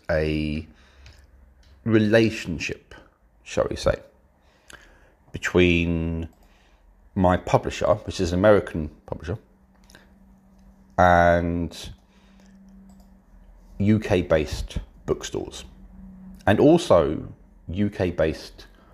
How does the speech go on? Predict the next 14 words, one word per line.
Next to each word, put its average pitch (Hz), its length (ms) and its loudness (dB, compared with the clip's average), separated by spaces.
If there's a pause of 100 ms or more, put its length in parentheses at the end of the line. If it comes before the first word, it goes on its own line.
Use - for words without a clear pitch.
(240)
book - 380 -4 (220)
printers 76 600 -2
and 76 160 -6
binders. - 600 -4 (1900)
Because 101 600 2 (840)
my, 101 240 6
you 90 200 0 (120)
know, 76 120 -4
my 95 300 6
ob-, 76 240 -2
obvious 69 280 -4
hope - 280 -4
is - 380 -14 (540)
that - 320 0